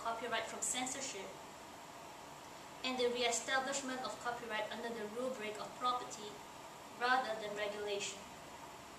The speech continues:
The re-establishment of copyright under the rubric of property has significant legal and social consequences.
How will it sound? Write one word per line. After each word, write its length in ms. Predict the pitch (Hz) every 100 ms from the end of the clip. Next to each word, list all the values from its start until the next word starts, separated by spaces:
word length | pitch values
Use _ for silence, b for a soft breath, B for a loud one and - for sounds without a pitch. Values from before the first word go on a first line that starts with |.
| - - - - - - - - - - - - - 254
The 260 | 285 277
re-establishment 840 | 285 381 339 311 285 285 294 277
of 140 | 233 -
copyright 460 | 247 254 247 240 233
under 140 | 240
the 120 | 214 220
rubric 260 | 233 226 214
of 100 | -
property 420 | 240 240 254 262 240
has 120 | -
significant 680 | - 240 240 247 254 240 233
legal 320 | 240 254 254
and 100 | 202
social 380 | 202 240 226 226 202
consequences. 880 | 214 202 208 202 196 - - -